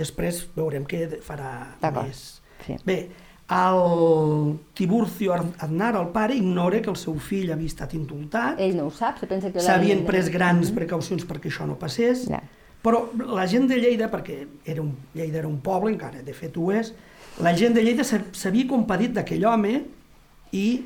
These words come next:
Speaker 1: majoritàriament tots els lleidatans i lleidatanes van reiterar que calia que es concedís la gràcia de l'indult al fill. Eh? Perquè si ho havien fet amb el pare, també ho hagués,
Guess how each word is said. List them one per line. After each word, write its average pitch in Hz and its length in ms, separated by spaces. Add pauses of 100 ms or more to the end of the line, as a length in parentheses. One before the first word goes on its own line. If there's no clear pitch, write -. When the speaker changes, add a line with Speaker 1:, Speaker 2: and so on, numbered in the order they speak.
(480)
Speaker 1:
majoritàriament 175 960
tots 240 200
els 214 100
lleidatans 175 540
i 165 60
lleidatanes 220 640 (440)
van 190 300
reiterar 175 520
que 214 120
calia 190 600 (720)
que 92 140
es 185 100
concedís 190 440
la 208 120
gràcia 180 320
de 196 100
l'indult 180 520
al 175 140
fill. - 320 (1120)
Eh? 180 200
Perquè - 220
si - 140
ho 127 80
havien 151 240
fet - 160
amb 175 140
el 180 100
pare, 220 280
també 175 220
ho 170 120
hagués, - 260